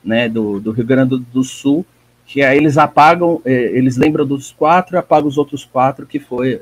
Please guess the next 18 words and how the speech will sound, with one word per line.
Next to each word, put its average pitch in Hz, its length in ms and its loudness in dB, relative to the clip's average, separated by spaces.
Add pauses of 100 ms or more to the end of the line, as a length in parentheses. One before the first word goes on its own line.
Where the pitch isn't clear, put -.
que - 80 -12
foram 127 240 -2
uma 131 140 -4
tragédia 123 600 -2
ali, 110 220 -2 (340)
né? 127 140 -2
Se, - 300 -10
então, 127 580 -4 (420)
por 160 140 2
exemplo, 143 380 0
é 139 160 0
que 185 100 0
a 185 80 6 (180)
Manuela, 147 500 2
ela 143 120 2
é - 20 0
mais 143 200 -2
palatável, 185 680 0